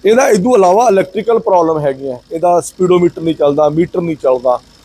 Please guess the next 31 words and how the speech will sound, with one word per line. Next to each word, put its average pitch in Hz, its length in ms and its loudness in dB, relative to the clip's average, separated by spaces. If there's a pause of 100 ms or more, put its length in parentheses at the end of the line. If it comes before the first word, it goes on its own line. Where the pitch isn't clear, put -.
ਉਹ 208 80 2
ਕਿੱਥੇ 220 320 0
ਜਾ 220 120 2
ਕੇ 196 120 -2
ਕੰਮ 156 240 -4
ਨਿਕਲਦਾ। 135 460 -8 (480)
ਕਸਟਮਰ 220 380 0
ਨੂੰ 208 260 0
ਹਰੇਕ 208 220 2
ਗੱਲ 180 160 0
ਪ੍ਰੋਪਰ 180 440 -4
ਪਹਿਲਾਂ 185 220 -2
ਸਮਝਾਈ 165 340 -4
ਜਾਂਦੀ। 127 240 -2 (320)
ਜਦੋਂ 196 160 2
ਚਾਬੀ 208 380 0
ਫੜਦੇ 214 320 -2
ਆ 214 40 2
ਨਾ 220 80 -2
ਕਸਟਮਰ 170 440 -4
ਤੋਂ, 131 180 -12 (580)
ਸਾਡੀ 180 400 0
ਕੁਛ 214 260 -2
ਰਿਸਪੌਂਸਿਬਿਲਟੀ 170 880 -2
ਅਲੱਗ 175 320 0
ਹੁੰਦੀ 120 220 -8
ਹੈ। 92 140 -16 (1200)
ਇਕੱਲੀ 208 280 2
ਚਾਬੀ 180 400 0
ਫੜ 175 240 -2
ਲੈਣਾ 170 400 0